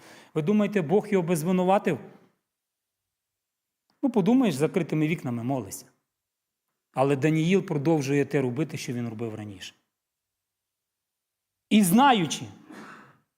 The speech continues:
так як Сидрах, Месах і Авдінаго, вони знали, що їх кинуть в піч. І Даніїл знав, що його кинуть в левічу яму.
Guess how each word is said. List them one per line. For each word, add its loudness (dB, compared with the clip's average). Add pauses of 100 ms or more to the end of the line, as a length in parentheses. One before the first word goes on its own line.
(300)
так 4
як 4
Сидрах, 6
Месах 4
і 8
Авдінаго, 6
вони 6
знали, 6
що 2
їх 4
кинуть 4
в -10
піч. 4 (1080)
І 6
Даніїл 6
знав, 6
що 4
його 6
кинуть 4
в -2
левічу 4
яму. 4